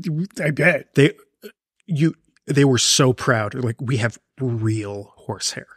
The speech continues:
Speaker 1: You don't understand.
Speaker 2: You, yeah, you don't understand. We have real
Speaker 1: Real. That's like a,
Speaker 2: horsehair.
Speaker 1: that's like, like if you go to one of those fancy ass coffee shops and we're like,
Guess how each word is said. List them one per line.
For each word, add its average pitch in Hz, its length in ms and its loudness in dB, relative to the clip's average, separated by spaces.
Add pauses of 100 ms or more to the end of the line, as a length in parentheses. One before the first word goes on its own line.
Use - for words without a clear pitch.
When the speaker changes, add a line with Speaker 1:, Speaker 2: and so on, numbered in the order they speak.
(100)
Speaker 1:
You 156 340 4
don't 139 240 0 (160)
understand. 127 760 -2
Speaker 2:
You, 127 120 -4 (100)
yeah, 123 80 -8
you 127 180 -2
don't 151 200 4
understand. 117 440 -2
We 120 100 0
have 117 140 -2 (240)
real 123 200 0
Speaker 1:
Real. 156 400 4
That's 160 160 0
like 180 160 4
a, 165 80 0
Speaker 2:
horsehair. 110 200 -8 (140)
Speaker 1:
that's 180 180 2
like, 214 300 2
like 175 220 4
if 156 100 -2
you 165 80 2
go 160 80 6
to 160 80 2
one 151 140 2
of 143 60 0
those 131 120 -4
fancy 147 340 -2
ass 139 220 -4
coffee 147 320 -6
shops 156 400 -4
and 143 140 -6
we're 143 80 -6
like, 127 200 -12